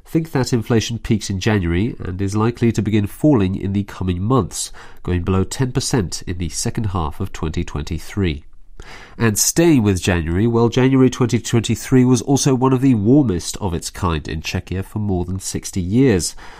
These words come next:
This according to the Czech Hydrometeorological Institute. With an average temperature of two degrees Celsius, the month was three point four degrees warmer than the past thirty-year average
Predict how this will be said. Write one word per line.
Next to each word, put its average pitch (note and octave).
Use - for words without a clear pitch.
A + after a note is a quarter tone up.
This -
according F#2+
to G2
the F2+
Czech -
Hydrometeorological G2+
Institute. -
With G2
an G#2+
average C3+
temperature B2
of -
two -
degrees A#2+
Celsius, A2+
the -
month C3+
was B2
three C#3+
point B2
four F3+
degrees F2+
warmer F2
than F#2
the F#2
past -
thirty-year G2
average A#2+